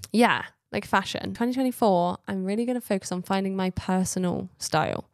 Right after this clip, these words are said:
So, like, really Pinterest boarding the shit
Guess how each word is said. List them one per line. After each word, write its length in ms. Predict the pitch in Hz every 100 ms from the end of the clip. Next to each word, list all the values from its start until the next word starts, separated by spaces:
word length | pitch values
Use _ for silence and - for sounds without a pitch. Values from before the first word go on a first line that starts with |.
| _ _ _ _ _
So, 180 | - 202
like, 280 | 185 175 - _
really 600 | 196 202 220 214 214 208 202 _ _ _ _
Pinterest 540 | - 240 226 226 208 -
boarding 420 | - 190 190 185 175
the 60 |
shit 360 | 165 - 147